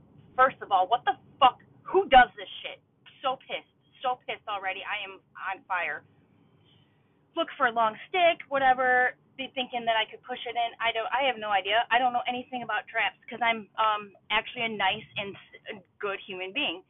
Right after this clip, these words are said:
So then I, um, get home and I'm talking to my husband about it, and he's like, "Get some garden gloves out in the garage," and I do a YouTube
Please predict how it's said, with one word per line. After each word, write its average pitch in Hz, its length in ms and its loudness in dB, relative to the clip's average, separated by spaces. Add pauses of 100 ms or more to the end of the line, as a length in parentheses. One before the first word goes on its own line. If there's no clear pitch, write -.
(600)
So 226 140 -4
then 247 440 2 (120)
I, 220 500 -2
um, 185 480 -4 (920)
get 220 140 -2
home 214 360 -2
and 190 120 -6
I'm 185 220 -2
talking 196 340 0
to 196 60 -10
my 185 140 0
husband 190 260 -8
about 180 260 -8
it, 185 160 -4
and 185 100 -16
he's 185 120 -14
like, 180 220 -10
"Get 226 180 -12 (100)
some 240 120 -10
garden 214 340 0
gloves 214 280 -4
out 202 140 0
in 214 40 -14
the 214 80 -12
garage," 196 480 2 (100)
and 196 120 -6
I 185 180 -4
do 208 140 -8
a 196 40 -4
YouTube 196 460 -10